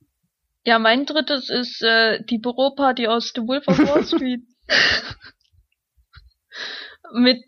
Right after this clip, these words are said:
Speaker 1: äh, fliegenden, kleinwüchsigen und, äh, nackten Frauen und Rasur
Speaker 2: Und ich wusste,
Speaker 1: und
Speaker 2: dass deine DiCaprio-Obsession größer ist, als du es immer
Speaker 1: Ja.
Speaker 2: zugeben willst. <laughs>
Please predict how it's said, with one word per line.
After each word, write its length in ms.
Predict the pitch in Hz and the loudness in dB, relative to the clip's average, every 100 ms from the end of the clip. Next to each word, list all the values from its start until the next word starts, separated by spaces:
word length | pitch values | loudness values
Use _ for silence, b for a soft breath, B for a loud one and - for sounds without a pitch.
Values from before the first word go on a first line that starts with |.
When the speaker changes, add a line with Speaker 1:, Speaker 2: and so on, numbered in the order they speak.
| _ _ - | _ _ 0
Speaker 1:
äh, 200 | 220 233 | 0 0
fliegenden, 760 | - 262 254 240 226 220 220 _ _ _ _ | 2 2 2 0 -2 -2 -4 _ _ _ _
kleinwüchsigen 1040 | - 233 226 214 226 220 - 214 208 208 B B B _ _ _ - | 2 2 4 0 -4 -6 -6 -4 -4 -4 B B B _ _ _ -2
und, 480 | 214 208 208 - | 2 2 0 -4
äh, 360 | 202 208 208 233 - _ _ _ _ _ _ _ - | -6 -4 -6 -8 -12 _ _ _ _ _ _ _ -2
nackten 420 | 214 214 - 214 | 2 2 -2 -8
Frauen 540 | - 208 208 208 196 | -2 0 2 0 -2
und 320 | - 185 196 _ _ _ _ 226 | -2 -2 -4 _ _ _ _ -14
Rasur 840 | 233 214 214 214 226 226 208 202 - | -6 -2 0 0 0 2 0 -2 -6
Speaker 2:
Und 140 | 135 | -4
ich 140 | 120 117 | -4 0
wusste, 320 | 135 208 190 | 2 2 2
Speaker 1:
und 80 | 143 | 2
Speaker 2:
dass 160 | 147 | 0
deine 380 | - 139 135 131 | 0 2 2 0
DiCaprio-Obsession 1080 | 123 120 139 139 143 127 123 - 131 127 127 | -2 -2 0 0 2 0 0 -4 -4 -2 0
größer 440 | 117 131 170 170 156 | 0 2 4 6 4
ist, 140 | 151 | 4
als 160 | 143 143 | 0 0
du 100 | 147 | -2
es 100 | 131 | -2
immer 180 | 135 143 | 2 4
Speaker 1:
Ja. 140 | 247 | 4
Speaker 2:
zugeben 400 | 151 123 123 117 | 2 0 0 0
willst. 380 | 113 123 131 - | 2 2 2 2
<laughs> 480 | 165 240 226 220 | 2 2 2 0